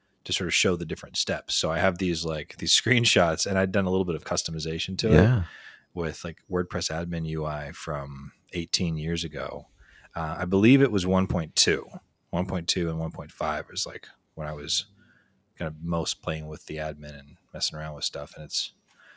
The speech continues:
Speaker 1: there's things that are still the same, still quite the same after all this time. Uh,
Speaker 2: Mm-hmm.
Speaker 1: but, but most of it's pretty wildly different.
Speaker 2: I remember being at a WordCamp and,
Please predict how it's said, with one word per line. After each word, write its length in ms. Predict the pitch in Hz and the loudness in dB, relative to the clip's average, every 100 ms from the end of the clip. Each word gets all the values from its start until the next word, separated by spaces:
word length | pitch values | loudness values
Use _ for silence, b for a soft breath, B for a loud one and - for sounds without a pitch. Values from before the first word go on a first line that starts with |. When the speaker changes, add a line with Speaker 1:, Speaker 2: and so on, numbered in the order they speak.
| b b - | b b 0
Speaker 1:
there's 200 | 95 - | 2 4
things 220 | 120 120 | 6 6
that 100 | 110 | 6
are 160 | 95 80 _ _ - | 4 -2 _ _ 0
still 260 | - - 90 | 2 4 4
the 100 | 113 | 6
same, 520 | - 120 87 101 113 | 8 8 6 2 -2
still 200 | - 104 | 2 2
quite 200 | - 98 | 6 4
the 80 | 104 | 4
same 220 | - 107 | 2 2
after 260 | 87 87 90 | 2 0 0
all 120 | 80 | 0
this 180 | 76 - | -2 -2
time. 320 | 90 76 92 - _ b b b b | -2 -2 -4 -8 _ b b b b
Uh, 40 | 101 | 4
Speaker 2:
Mm-hmm. 180 | 107 120 | 6 4
Speaker 1:
but, 140 | 78 73 - _ | 0 -8 -14 _
but 100 | 78 | -12
most 300 | 73 78 - | -8 -6 -8
of 60 | 69 | -8
it's 200 | - - _ | -8 -8 _
pretty 220 | - 85 | -8 -8
wildly 480 | 78 78 78 80 76 | -4 -2 -2 -4 -8
different. 580 | 71 80 - 67 - - _ _ _ _ _ _ _ _ _ _ - | -12 -12 -12 -12 -10 -10 _ _ _ _ _ _ _ _ _ _ 6
Speaker 2:
I 120 | 98 | 8
remember 360 | 113 98 92 | 10 10 10
being 360 | 90 - 98 90 | 8 10 10 10
at 80 | 90 | 10
a 40 | |
WordCamp 560 | 87 90 87 - 85 85 | 12 10 10 8 6 6
and, 260 | 76 - | 2 2